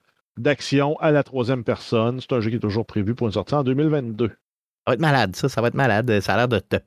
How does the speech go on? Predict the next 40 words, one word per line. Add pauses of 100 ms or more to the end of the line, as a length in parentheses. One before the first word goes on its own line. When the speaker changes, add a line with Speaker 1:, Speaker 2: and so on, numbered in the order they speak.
Speaker 2:
péter
de (140)
partout
<laughs>
là-dedans.
Ça
a
l'air
d'être
complètement
fucké. (480)
Euh, (180)
un
jeu
qui,
euh, (420)
était
annoncé
depuis
déjà
un
petit
bout,
puis
qu'on
voulait
voir (100)
un
peu
le
jeu
en
action. (420)
Là,
je
pense
que
ça
va
livrer.